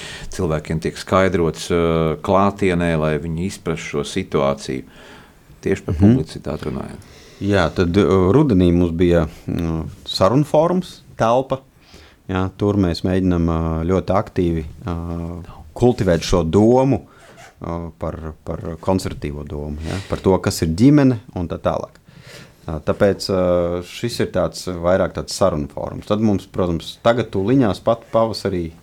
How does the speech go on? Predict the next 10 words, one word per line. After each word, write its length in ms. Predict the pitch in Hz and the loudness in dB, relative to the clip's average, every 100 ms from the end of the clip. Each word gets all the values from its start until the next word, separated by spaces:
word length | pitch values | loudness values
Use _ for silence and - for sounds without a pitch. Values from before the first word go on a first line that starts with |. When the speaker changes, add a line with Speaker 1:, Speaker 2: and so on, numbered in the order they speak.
| _ | _
Speaker 2:
ā, 180 | 101 87 87 90 85 _ _ _ _ | -14 -12 -12 -14 -18 _ _ _ _
būs, 380 | 90 107 104 - | 0 2 2 0
ā, 320 | 90 85 82 98 - - _ _ _ _ _ - | 2 2 2 -2 -6 -20 _ _ _ _ _ -8
ģimenes 400 | 82 90 135 160 | 2 4 6 4
diena, 300 | 170 165 139 - - - | 2 2 -2 -6 -18 -18
un 220 | - 90 85 | -6 -6 -4
tas 160 | 98 | -4
ir 80 | 85 | -2
piecpadsmitais 720 | 101 90 - 82 80 76 - - | 0 0 0 -2 0 -2 -4 -6
maijs. 720 | 87 80 76 73 73 73 - | -2 2 2 0 -2 -6 -12